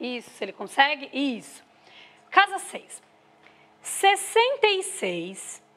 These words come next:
mais um número desconhecido é igual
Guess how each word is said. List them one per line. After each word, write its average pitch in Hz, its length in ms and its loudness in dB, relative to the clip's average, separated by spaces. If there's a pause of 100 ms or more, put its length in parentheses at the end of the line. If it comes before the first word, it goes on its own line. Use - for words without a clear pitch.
(260)
mais 311 560 2
um 262 220 -4
número 185 400 -4
desconhecido 190 1600 -4 (360)
é 262 240 4
igual 208 680 2